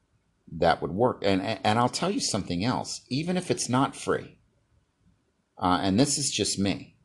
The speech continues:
but, um, I would have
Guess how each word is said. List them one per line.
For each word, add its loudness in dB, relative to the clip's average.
but, 2
um, 2
I 8
would 2
have 0